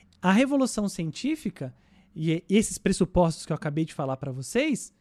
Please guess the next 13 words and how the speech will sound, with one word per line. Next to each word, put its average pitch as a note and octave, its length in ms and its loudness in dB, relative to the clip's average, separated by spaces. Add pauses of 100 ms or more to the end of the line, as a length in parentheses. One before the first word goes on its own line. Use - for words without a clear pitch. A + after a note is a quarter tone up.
(180)
é C4 140 0
o C#4+ 80 0
que, C4 140 -4
por A3 180 0
exemplo, A3+ 360 -2
estabelece B3+ 640 -4
hoje A3 280 4
a B3 60 2
criação A#3+ 500 -2
da A#3 120 2
vacina B3+ 500 0
do B3+ 100 0
coronavírus. C#4+ 760 0